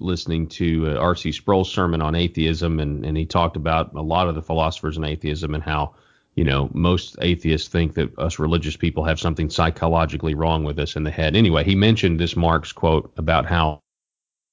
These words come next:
the, you know, Marx believed the, the opium of religion was used to control us so that, you know, the,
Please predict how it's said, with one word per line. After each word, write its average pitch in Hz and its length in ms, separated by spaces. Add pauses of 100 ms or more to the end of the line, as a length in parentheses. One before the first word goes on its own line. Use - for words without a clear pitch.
(1500)
the, 92 280
you 104 80
know, 92 60
Marx 120 300
believed 80 680
the, 92 420
the 87 260
opium 101 600
of 85 200
religion 80 560
was 80 200
used 87 320
to 85 100
control 98 680
us 64 380
so 101 340
that, 82 380 (480)
you 95 160
know, 78 160
the, 82 420